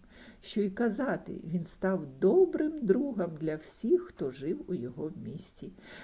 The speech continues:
Дехто сміявся з нього, як змінився колишній скнара і вовкодух. А Скрудж на те не зважав. Йому було байдуже.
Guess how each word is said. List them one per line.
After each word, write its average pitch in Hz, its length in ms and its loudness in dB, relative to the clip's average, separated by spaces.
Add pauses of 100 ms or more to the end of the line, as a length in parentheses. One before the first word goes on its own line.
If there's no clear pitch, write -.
Дехто 214 400 4
сміявся 359 640 0
з 190 100 -4
нього, 156 340 -4
як 330 320 4
змінився 440 540 2
колишній 226 560 2
скнара 415 720 2 (240)
і 247 120 6
вовкодух. 349 760 8 (680)
А 175 120 -4
Скрудж 311 760 2 (100)
на 156 340 -4
те 160 300 -4
не 151 100 -6
зважав. 143 600 -10 (100)
Йому 165 340 0
було 151 260 -4
байдуже. 165 960 0